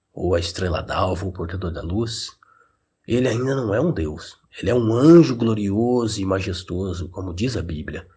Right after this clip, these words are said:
né? Ele é um anjo potente, né?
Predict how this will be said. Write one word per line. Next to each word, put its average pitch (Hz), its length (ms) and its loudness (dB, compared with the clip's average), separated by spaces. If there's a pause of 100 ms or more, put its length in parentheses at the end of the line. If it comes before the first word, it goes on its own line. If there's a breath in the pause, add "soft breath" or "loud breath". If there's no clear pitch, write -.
(200 soft breath)
né? 101 240 -8 (1300 soft breath)
Ele 87 220 -2
é 101 40 4
um 107 260 0
anjo 117 500 2
potente, 98 1000 -4 (100)
né? 110 300 -6